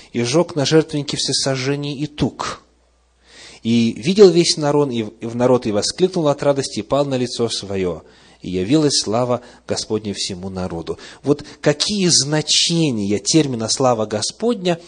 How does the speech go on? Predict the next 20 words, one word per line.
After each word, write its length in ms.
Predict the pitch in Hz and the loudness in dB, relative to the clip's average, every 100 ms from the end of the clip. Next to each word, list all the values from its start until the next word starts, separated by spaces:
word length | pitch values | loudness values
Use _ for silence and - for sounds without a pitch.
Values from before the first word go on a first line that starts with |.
| - - - | -20 -20 -8
присутствуют 580 | - 165 202 - 160 127 | -6 -4 -4 -6 -8 -8
здесь, 380 | 113 127 131 - | -6 -4 -6 -6
в 20 | |
нашем 380 | 98 101 - 90 | -8 -8 -10 -12
отрывочке? 680 | - - 73 - - - - _ _ _ _ _ | -14 -16 -16 -14 -14 -16 -20 _ _ _ _ _
Какие 400 | 95 101 190 180 | -10 -8 -8 -8
из 440 | - 113 123 117 - - _ _ | -8 -6 -4 -6 -12 -20 _ _
трёх? 520 | - - - - - - _ _ - - _ _ _ _ _ _ _ _ _ _ _ - _ _ _ _ _ _ - - - - _ | -14 -10 -8 -8 -12 -18 _ _ -20 -20 _ _ _ _ _ _ _ _ _ _ _ -20 _ _ _ _ _ _ -20 -20 -20 -20 _
Оборот 480 | 107 127 175 196 - - - | 0 4 6 4 0 -10 -6
"слава 360 | - 151 151 131 | 0 4 4 4
Господня", 500 | 127 - 208 175 160 | 0 0 0 0 -4
как 200 | - 127 | -4 -4
мы 100 | 120 | -2
видим, 380 | 160 156 143 127 - - | 0 0 -4 -6 -14 -16
используется 1000 | 107 - - 123 113 110 - 101 95 95 _ _ _ | -10 -8 -4 -4 -4 -6 -4 -4 -4 -6 _ _ _
здесь 460 | 101 - 95 - - | -12 -8 -6 -6 -8
дважды. 720 | - 113 175 202 - 175 170 - - _ _ - - _ _ _ _ _ | -6 0 0 0 -2 -4 -6 -12 -20 _ _ -20 -20 _ _ _ _ _
И 500 | 123 127 120 113 107 - - _ - - | -4 0 0 0 -2 -8 -20 _ -20 -14
первый 300 | - 135 117 | -4 0 2
раз 480 | 113 110 - - - | 4 2 2 -4 -8